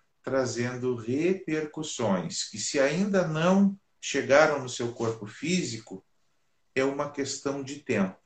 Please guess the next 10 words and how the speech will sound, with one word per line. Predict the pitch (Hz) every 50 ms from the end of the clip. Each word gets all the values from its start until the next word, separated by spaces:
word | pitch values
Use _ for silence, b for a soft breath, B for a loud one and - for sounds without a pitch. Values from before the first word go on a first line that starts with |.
| _ _ _ _ b b b b b _ _
porque | - 151 - - - 165 165 165
há | 165 175 196 196 190 185
um | 180 160
desalinhamento, | 135 123 120 123 143 170 180 190 190 180 160 123 120 131 131 131 131 120 113 113 117 120 120 113 110 107 101 101 98 98 95 92 92 90 - - - - - _ _ _ _ -
não | 131 143 147 147 143 139
há | 139 143
uma | 143 143 139 139 131 127
harmonia, | 127 127 127 123 120 113 113 110 107 110 113 120 127 127 120 113 110 104 104
um | 107 107 110 113 113
equilíbrio. | 117 127 120 - - - 120 113 107 104 110 110 104 95 90 92 - - -